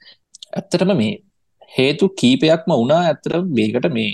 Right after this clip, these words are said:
සමහර අය නම් කිව්වේ ඉතින් අර සමහර අය කියලා කියන්නේ එක එක හේතුව අතර තියෙන්නේ. ඒ කියන්නේ සේම් තින් එක රිපීට් වෙන්න ගත්තා කියලා.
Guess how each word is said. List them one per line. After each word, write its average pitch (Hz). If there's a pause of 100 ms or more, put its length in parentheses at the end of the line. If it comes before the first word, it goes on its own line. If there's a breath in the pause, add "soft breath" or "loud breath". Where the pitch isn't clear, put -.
(160)
සමහර 127
අය 127
නම් 127
කිව්වේ 120
ඉතින් 135
අර 110
සමහර 123
අය 123
කියලා 120
කියන්නේ 123
එක -
එක 117
හේතුව 117
අතර 120
තියෙන්නේ. 113
ඒ 160
කියන්නේ 117 (220)
සේම් 139
තින් 139
එක 139
රිපීට් 135
වෙන්න 123
ගත්තා -
කියලා. -